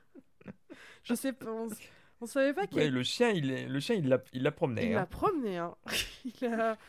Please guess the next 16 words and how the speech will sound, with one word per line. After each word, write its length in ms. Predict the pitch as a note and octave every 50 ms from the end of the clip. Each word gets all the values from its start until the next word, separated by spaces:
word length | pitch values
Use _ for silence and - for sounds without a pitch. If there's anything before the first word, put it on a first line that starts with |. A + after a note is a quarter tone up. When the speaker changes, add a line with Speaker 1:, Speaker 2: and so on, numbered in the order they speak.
| - - - - _ _ - -
Speaker 1:
il 160 | G#3 G3+ G#3
a 80 | G#3
fait 160 | G3+ - A3+ G3+
presque, 520 | - - - C4 C4 C4+ - - - A#3 A3 G#3+ G#3 G3+ G3 F#3+ F#3+ F#3 -
pour 120 | - G#3+
moi, 120 | G#3+ A#3 A#3+
elle 60 | A3+
a 80 | F3+ F3
duré 400 | E3 E3+ F3+ F3 F3 F3 E3+ E3
au 80 | E3
moins 240 | F3 E3+ E3 E3 E3
deux, 320 | E3 D#3+ D#3+ D#3+ E3 E3+ E3
trois 180 | - - A3+ D4 A#4+
heures, 100 | B4 -
sa 120 | - G#3
balade. 260 | F#3 F3+ E3+ D#3 D3+